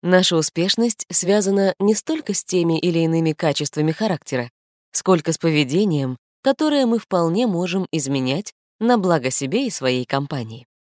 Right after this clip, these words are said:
Любому из нас по силам сделать так, чтобы работа приносила радость, а не была рутиной или наказанием, чтобы компания росла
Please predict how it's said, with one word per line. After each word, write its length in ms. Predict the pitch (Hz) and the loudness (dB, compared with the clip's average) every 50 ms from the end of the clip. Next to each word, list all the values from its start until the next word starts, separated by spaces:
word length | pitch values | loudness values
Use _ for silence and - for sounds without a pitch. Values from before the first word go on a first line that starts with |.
| _ _ _ _ _ _ _ _ _ _ _ _ _ _ _ _ _ - | _ _ _ _ _ _ _ _ _ _ _ _ _ _ _ _ _ -2
Любому 440 | 175 170 165 147 147 156 147 143 139 | 0 2 2 4 4 4 4 4 2
из 120 | 143 135 | 0 0
нас 380 | 123 139 147 165 190 - - - _ _ _ _ _ _ - | 0 -2 -2 0 -2 -4 -4 -6 _ _ _ _ _ _ 0
по 140 | 180 180 180 | 2 2 2
силам 400 | - - 262 285 269 226 190 165 | 2 0 0 0 0 0 0 0
сделать 360 | 135 123 156 165 165 156 - | 0 0 0 0 0 0 -2
так, 160 | - 156 - - | -2 -4 -4 -4
чтобы 240 | - 156 139 135 139 | -4 -4 -2 2 2
работа 420 | 139 127 117 135 170 - 202 165 | 2 2 0 -4 -6 -4 -6 -6
приносила 560 | - 147 139 127 131 - - 147 135 139 151 | -4 -2 0 0 0 0 -2 -2 0 0 0
радость, 460 | 185 214 214 147 131 117 - - - - - | 0 -2 -4 -4 -4 -6 -6 -6 -6 -4 -2
а 80 | 165 160 | -2 0
не 120 | 156 156 | 0 0
была 280 | 147 147 151 147 143 131 | 0 0 0 0 0 0
рутиной 580 | 131 131 - - 143 143 156 185 208 214 214 - | -2 -6 -6 -4 -2 -2 -2 0 -2 -4 -4 -4
или 160 | - 285 262 247 | -4 -2 0 0
наказанием, 720 | 202 175 - 147 135 120 127 131 127 123 123 127 131 131 _ _ _ _ _ _ _ _ _ - | 0 0 2 0 0 0 -2 -4 -4 -6 -8 -10 -12 -14 _ _ _ _ _ _ _ _ _ -8
чтобы 320 | - - 180 180 165 165 | -4 0 0 2 2 2
компания 500 | - 160 156 143 - 160 156 151 147 143 | 2 2 2 2 2 2 2 2 2 0
росла 560 | 135 139 131 - - 135 135 139 165 208 208 | 0 -2 -4 -4 -4 -4 -4 -4 -4 -6 -10